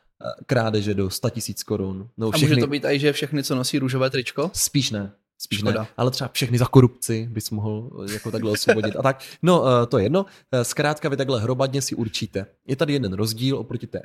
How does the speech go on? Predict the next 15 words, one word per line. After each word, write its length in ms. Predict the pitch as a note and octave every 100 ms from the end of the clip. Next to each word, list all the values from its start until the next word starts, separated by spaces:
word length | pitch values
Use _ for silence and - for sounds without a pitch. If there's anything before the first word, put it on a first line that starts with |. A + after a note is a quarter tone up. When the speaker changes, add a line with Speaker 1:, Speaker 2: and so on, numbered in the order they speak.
| A#2+
Speaker 1:
milosti, 420 | G#2+ G#2+ A2+ -
to 80 | A#2+
si 120 | -
řekneme, 340 | G2+ - C#3+ C#3
a 100 | B2
to 200 | - F#2+
je, 300 | F#2+ C#3+ C#3+
eh, 400 | - _ _ F#2+ F#2 F#2+
že 180 | A2 A#2
tam 220 | B2 A2+
je, 220 | G#2+ G#2
eh, 180 | - F2
spolupodpis 640 | - - B2 A#2 A2 - -
předsedy 340 | - - G2
vlády. 400 | G2 G2 G#2 F#2